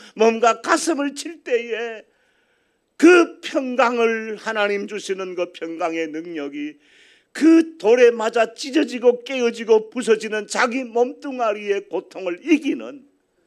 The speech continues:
그걸 능가하는 하나님이 주시는 평강이 그에게 임했다.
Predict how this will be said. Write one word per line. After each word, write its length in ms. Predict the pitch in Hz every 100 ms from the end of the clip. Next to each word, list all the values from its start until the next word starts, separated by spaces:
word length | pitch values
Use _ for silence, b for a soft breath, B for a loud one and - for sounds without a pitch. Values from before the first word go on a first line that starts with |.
| _ _ _ _ -
그걸 420 | 254 294 302 214
능가하는 880 | 247 330 349 285 190 170 170 165 - b b b b
하나님이 640 | - - 277 247 214 196
주시는 500 | 185 180 170 170 156
평강이 580 | 160 156 143 151 143 147
그에게 600 | 285 330 311 294 320 320 285
임했다. 720 | 254 269 269 - 269 247 277